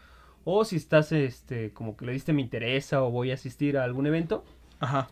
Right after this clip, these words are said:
Speaker 1: Y gente con más o menos esos mismos gustos,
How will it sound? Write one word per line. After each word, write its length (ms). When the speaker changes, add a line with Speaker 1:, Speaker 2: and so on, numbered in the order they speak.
Speaker 1:
Y 140
gente 360
con 200
más 180
o 40
menos 180
esos 200
mismos 460
gustos, 560